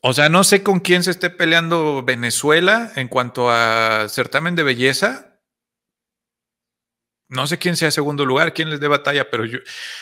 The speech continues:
yo pensaría que, que pudiera ser de pronto, que pudiera ser Colombia, ¿no? Entonces, no vamos a,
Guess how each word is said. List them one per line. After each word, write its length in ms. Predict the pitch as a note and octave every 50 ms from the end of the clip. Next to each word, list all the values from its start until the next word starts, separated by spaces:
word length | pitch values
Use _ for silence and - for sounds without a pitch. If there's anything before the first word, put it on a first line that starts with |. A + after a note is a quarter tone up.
| - _
yo 220 | - C#3+ D#3 D3+
pensaría 540 | - F3 D#3+ D3+ C3 B2+ B2 B2+ C#3 D#3 D3+
que, 280 | - E3+ D#3+ C#3+ C3+ -
que 120 | - A#2
pudiera 300 | - - B2 A#2+ B2+ C3+
ser 120 | - - C3
de 120 | B2+ B2
pronto, 680 | - B2+ B2+ B2 A#2+ - C3+ B2+ A#2+ A2 G2+ G2 _ _ _ _ _ _ _ _ _ _ _ _ _ - -
que 100 | C#3 B2
pudiera 300 | - C3 B2+ B2+ C3 C3+
ser 200 | - C3+ B2+ -
Colombia, 880 | - C3 A#2+ A#2 A#2+ C#3+ E3 F#3 G3 F#3+ F3 D3+ A#2 - - _ _ _ _ _ _ _ _ _ _ _ -
¿no? 580 | A2+ A#2 A#2 B2+ E3 G3 G3+ F3+ D#3+ - _ _ _ _ -
Entonces, 760 | B2+ B2+ A#2 D3 D3 D3 C#3 - F3 F3 E3 D3 - - - _ _ _ _ _ _ _ _ _ _ _ _ _ _ _ _ _ -
no 200 | B2+ C#3 D3+ E3
vamos 360 | D#3+ D#3 D3+ E3 E3 - -
a, 60 | B2+